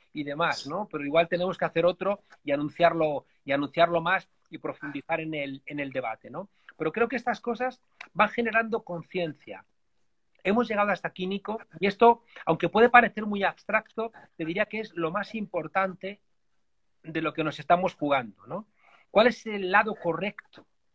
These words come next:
en el que tenemos que pelear? Hace unos días entrevistaba a un codirector del yacimiento de Atapuerca,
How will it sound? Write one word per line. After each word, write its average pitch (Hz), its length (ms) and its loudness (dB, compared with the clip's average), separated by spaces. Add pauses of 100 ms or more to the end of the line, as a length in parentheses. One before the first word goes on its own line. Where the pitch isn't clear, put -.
(120)
en 151 120 -6
el 156 80 -4
que 156 120 -2
tenemos 160 340 -4
que 165 100 -8
pelear? 123 420 -6 (580)
Hace 165 200 -2
unos 226 260 0
días 226 320 2
entrevistaba 185 840 2 (280)
a 160 100 0
un 190 460 -2
codirector 160 560 -2
del 175 160 -6
yacimiento 165 520 -6
de 175 80 -2
Atapuerca, 175 640 -2